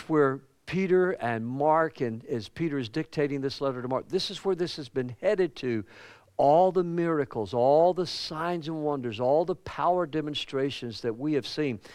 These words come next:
And we have been looking at the book of Mark now for weeks, and we're getting to this middle point of the gospel, and where this confession of Christ, this is the key verse of the scripture, this is the key passage of the scripture,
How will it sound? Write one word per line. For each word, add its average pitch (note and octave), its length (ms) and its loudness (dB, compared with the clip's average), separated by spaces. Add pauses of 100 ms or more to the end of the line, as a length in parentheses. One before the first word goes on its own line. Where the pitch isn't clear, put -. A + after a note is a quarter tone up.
(280)
And B2 140 -8
we G#3 140 2
have F3 140 4
been D3 160 4
looking E3 540 -2
at B2+ 180 -2
the B2 100 -2
book D#3 320 -4
of D3 100 -2
Mark C3+ 340 0
now A#2 240 -2
for G#2 260 -8 (220)
weeks, C3+ 600 -2
and G#2+ 180 -6
we're A2 140 -6
getting D#3+ 440 0
to C3+ 140 -4
this A#2+ 220 -4 (340)
middle D3+ 440 4
point C#3 600 -2 (160)
of A2+ 220 -4
the A#2 100 -4
gospel, A#2 800 0 (360)
and C3 140 -4
where C3+ 140 2
this D#3+ 460 2
confession F#3+ 1000 -4
of E3+ 140 -6
Christ, A#2 640 0 (360)
this E3+ 280 0
is D3 140 -10
the C#3+ 100 -2
key - 440 -2
verse F3+ 440 2
of A2+ 80 -8
the B2+ 80 -6
scripture, - 440 -4
this D3 180 -6
is - 80 -12
the - 80 -20
key G#3 200 -10
passage F3 560 -6
of G#2 100 -6
the F#2+ 80 -10
scripture, A2 520 -8